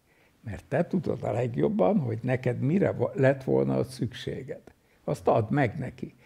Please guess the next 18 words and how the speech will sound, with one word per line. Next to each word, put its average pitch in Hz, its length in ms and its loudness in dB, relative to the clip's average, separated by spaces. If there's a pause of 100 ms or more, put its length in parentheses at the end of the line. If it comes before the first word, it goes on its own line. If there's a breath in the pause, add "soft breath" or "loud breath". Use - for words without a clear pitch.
(180 soft breath)
Rád 170 340 4
van 175 220 6
bízva. 123 520 2 (720 soft breath)
Ezt - 260 2
éld 135 400 8
meg, 175 400 2 (800 soft breath)
megcsináltad, 131 920 2 (560 loud breath)
cseréljetek. 110 840 2 (560 soft breath)
Most - 260 -2
akkor 156 280 2
legyél 127 420 6
a 117 120 -2
kicsi, - 500 -6 (460 soft breath)
és - 240 2
ő 180 180 8
legyen 135 380 4
a 151 80 4
nagy. 131 300 0